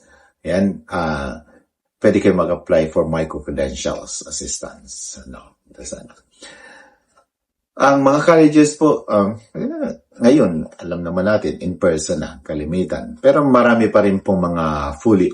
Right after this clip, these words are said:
online na pag-aaral ang certification. Okay, meron ding hybrid. Yan.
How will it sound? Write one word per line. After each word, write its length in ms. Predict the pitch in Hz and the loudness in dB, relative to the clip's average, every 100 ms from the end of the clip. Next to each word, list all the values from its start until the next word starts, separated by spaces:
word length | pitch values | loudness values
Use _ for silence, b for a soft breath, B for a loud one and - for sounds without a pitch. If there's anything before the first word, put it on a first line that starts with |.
| - | -2
online 880 | 95 92 90 90 85 78 67 - - | 0 0 0 -2 -2 -4 -8 -12 -14
na 160 | - | -12
pag-aaral 640 | - - - 80 82 - - | -10 -8 -8 -6 -6 -6 -8
ang 160 | 71 | -14
certification. 1200 | 71 - 76 - 78 - 65 64 - - - - _ _ _ _ _ _ | -14 -12 -12 -14 -16 -10 -10 -10 -12 -14 -16 -20 _ _ _ _ _ _
Okay, 240 | - 69 | -12 -10
meron 320 | 76 80 78 | -6 -6 -6
ding 240 | 76 67 76 | -8 -10 0
hybrid. 640 | 113 120 - 78 - - _ b b b _ - | 4 4 2 -8 -10 -14 _ b b b _ -18
Yan. 320 | 52 - | -18 -18